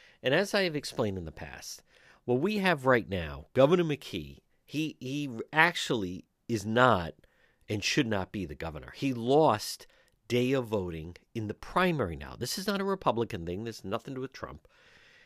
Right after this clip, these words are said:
He lost day of voting in the primary to Helena Foulkes. The only reason he's governor is the special interests that have benefited from his sleazy deals with them,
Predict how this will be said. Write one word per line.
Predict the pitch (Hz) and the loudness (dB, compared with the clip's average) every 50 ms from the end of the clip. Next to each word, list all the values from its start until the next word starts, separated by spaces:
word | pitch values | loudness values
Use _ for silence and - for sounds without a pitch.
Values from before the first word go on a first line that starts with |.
| _ _ - | _ _ -4
He | - 151 147 | -2 0 0
lost | 127 123 120 123 123 127 143 147 - - | 0 2 6 6 6 6 6 2 -2 0
day | 139 123 | 0 2
of | 135 139 | 0 0
voting | 120 113 104 95 101 104 | 0 0 0 0 0 -2
in | 107 104 | -4 -6
the | 113 | -6
primary | - - - - 73 76 92 101 101 | -8 -8 -8 -8 -6 -6 -6 -4 -4
to | 113 | -4
Helena | 107 - 110 110 113 123 131 | -6 -4 -4 -4 -4 -6 -8
Foulkes. | - - - 107 - - | -8 -8 -8 -8 -8 -10
The | - - 95 | -10 -8 -6
only | 101 117 147 147 | -6 -4 -6 -6
reason | 120 113 120 113 - 120 | -6 -8 -8 -8 -8 -10
he's | 123 120 - | -10 -10 -8
governor | - 98 82 71 76 76 98 117 - _ _ _ _ _ - _ _ _ _ _ _ _ | -6 -6 -6 -6 -6 -8 -8 -8 -10 _ _ _ _ _ -20 _ _ _ _ _ _ _
is | - 101 92 87 - | -10 -8 -8 -8 -10
the | - - | -12 -12
special | - - - - 120 113 - - 160 143 117 | -12 -8 -4 -4 -4 -4 -4 -4 -4 -2 -2
interests | 95 147 - - - 98 95 - | -4 -4 -6 -6 -6 -6 -6 -6
that | - 92 87 | -6 -6 -6
have | 98 90 87 87 | -6 -6 -4 -2
benefited | 110 110 110 120 110 - - 98 76 82 82 76 | 0 2 2 0 -2 -4 -6 -8 -8 -8 -10 -12
from | - - - 73 80 - - _ _ _ _ _ _ _ - _ _ _ | -12 -12 -12 -12 -12 -14 -18 _ _ _ _ _ _ _ -20 _ _ _
his | - - 120 117 104 98 - | -8 -4 -4 -2 -2 -4 -6
sleazy | - - - - 113 117 123 135 131 110 135 131 | -6 -6 -6 -4 -2 -2 0 0 0 -2 -2 -4
deals | 117 110 120 127 117 104 98 87 | -2 0 0 0 2 0 0 -4
with | 90 80 - | -8 -8 -8
them, | - 80 76 80 95 107 | -10 -10 -10 -10 -12 -14